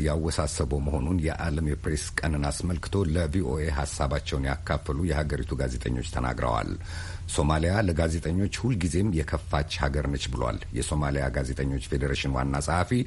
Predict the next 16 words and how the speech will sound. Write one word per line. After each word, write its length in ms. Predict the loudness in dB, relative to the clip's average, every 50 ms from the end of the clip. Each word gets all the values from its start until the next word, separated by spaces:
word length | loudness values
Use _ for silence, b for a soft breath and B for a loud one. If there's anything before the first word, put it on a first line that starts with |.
| B B B B B B B
ሙሐመድ 480 | 0 2 2 4 4 4 4 2 0 0 0
ኢብራሂም 460 | 0 2 2 2 2 2 2 2 0 0
ሞአሊሙ 460 | 0 0 0 0 2 4 4 4 4 2 2 0 -2 -6 -6 -2
ከሶማሊኛ 600 | -2 -2 0 0 0 0 2 2 2 2 0 0 0
ዝግጅት 360 | 0 0 -2 -2 -2 -4 -4
ክፍላችን 460 | -6 -4 -2 0 0 0 0 -2 0 2
ባልደረባ 420 | 2 0 2 2 2 2 4 4 4 4 B B B B B B B -4
ሙሐመድ 440 | -2 0 0 2 2 2 0 -2 -4 -6 -10 -2 2
ኦላድ 300 | 2 4 4 2 0 0
ጋር 200 | 0 0 0 0 0
ዛሬ 240 | 0 0 2 2 0
ባደረገው 520 | 0 0 0 0 -2 -2 0 0 0 0 0
ውይይት። 460 | 2 0 2 2 0 -2 -4 -6 -8 -10 B B B B B B B B B
በዚህ 300 | 4 4 4 6 6 4
ዓመት 260 | 4 4 2 2 0 2
ግን 180 | 2 2 2